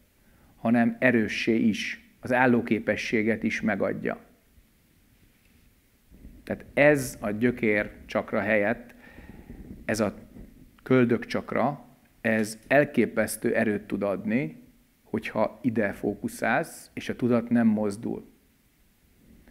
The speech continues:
Ez a legnagyobb energiakapcsolat az univerzummal. Ez az, amikor a saját energiát, Wongi, a nagy energia, ami az univerzális, a Dégi,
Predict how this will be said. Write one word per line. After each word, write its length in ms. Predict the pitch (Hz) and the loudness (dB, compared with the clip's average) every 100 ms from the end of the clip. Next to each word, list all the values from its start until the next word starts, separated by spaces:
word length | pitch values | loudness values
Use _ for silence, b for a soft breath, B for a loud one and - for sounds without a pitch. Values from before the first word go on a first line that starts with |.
| - - | -18 -2
Ez 220 | 127 117 | 0 2
a 280 | 120 123 - | 2 2 0
legnagyobb 760 | 135 139 135 127 117 107 104 - | 4 6 6 4 4 2 -2 -6
energiakapcsolat 1080 | 110 110 101 104 101 110 101 - 110 101 101 | -2 0 0 -2 -4 -4 -6 -4 -2 -2 -2
az 100 | 101 | -4
univerzummal. 880 | 101 98 95 95 110 52 53 - - _ _ _ _ _ _ _ - | -4 -4 -6 -6 -8 -6 -8 -10 -16 _ _ _ _ _ _ _ -2
Ez 160 | 135 | 0
az, 80 | 147 | 2
amikor 320 | 139 131 113 | 2 0 -2
a 80 | 104 | -2
saját 460 | - 117 113 110 123 | 0 2 4 4 2
energiát, 720 | 123 123 127 131 135 147 - | 2 2 2 4 2 -2 -8
Wongi, 680 | - 107 110 110 127 156 - - B B B B B B | -6 -2 -2 2 2 2 -4 -16 B B B B B B
a 100 | 110 | 0
nagy 260 | 117 127 120 | 4 4 4
energia, 520 | 117 120 117 131 151 | 4 4 2 2 2
ami 160 | 123 107 | 2 2
az 100 | 110 | 2
univerzális, 920 | 113 107 107 101 107 107 147 151 - | 2 2 2 2 2 2 0 -2 -10
a 80 | 117 | -10
Dégi, 720 | 95 107 104 113 127 151 B | -4 0 0 2 2 2 B